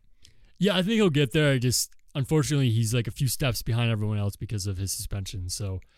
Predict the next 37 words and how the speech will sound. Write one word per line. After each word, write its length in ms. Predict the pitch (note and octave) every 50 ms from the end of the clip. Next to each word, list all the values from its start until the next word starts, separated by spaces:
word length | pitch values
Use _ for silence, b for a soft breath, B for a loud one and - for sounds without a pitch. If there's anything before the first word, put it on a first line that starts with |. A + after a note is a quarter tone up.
| b b b b b b b b b b b b
I 60 | -
mean, 140 | C#3 D#3+ F3
that's 180 | F3+ F#3 E3+ -
on 140 | F#3+ F3 D3+
him. 280 | C#3+ D#3+ E3 E3 E3
We 100 | D3 C#3+
don't 120 | C#3+ D3+ D3+
really 120 | D3+ D3+
know 160 | D3 D3+ D3
exactly 340 | C#3 B2 G#2 C#3+ C#3 - D#3
what 80 | C#3+ A#2
happened 340 | B2 C3 C3 - D#3 D3+
there, 160 | D3+ D3+ D3 C3+
but 220 | B2 A#2+ A#2+ A2+
nonetheless, 680 | A#2 B2 B2+ B2 A#2 A2+ A2+ A2+ G#2+ - - - -
you 100 | A#2+ G#2+
know, 140 | G2+ G2 F2+
he, 160 | F2 E2 G#2
he 180 | B2+ - - B2+
messed 300 | B2+ A#2+ A2+ G#2+ - -
up 180 | B2 A#2+ -
in 120 | - A2 G#2
some, 480 | - - A#2 A2+ A2 G#2+ A2 G#2+ G#2 - - _ -
some, 360 | - - A#2 A2 A2 A#2 F3+ -
some 180 | - C3+ A#2+
way, 300 | A#2 A2+ A2 G#2+ A2 G#2+ - - -
shape, 220 | - - A#2+ -
or 80 | A#2 G#2+
reason. 400 | G#2 G#2+ G#2+ G#2 G2 G2 G2+ G2
So 320 | - - - G2 F#2+ F#2 - b b b b b b b b b b
he's, 320 | - - - - A2 A2 A#2
he's 200 | C3+ A#2 G#2+ G#2+
gotta 360 | A#2+ A2+ A2 A2 A2 A2+ B2
earn 120 | B2 A#2 A#2
his 120 | A2 G2+
way 140 | G#2+ G#2+ G#2
back. 380 | F#2+ A2 G2+ F#2 - - -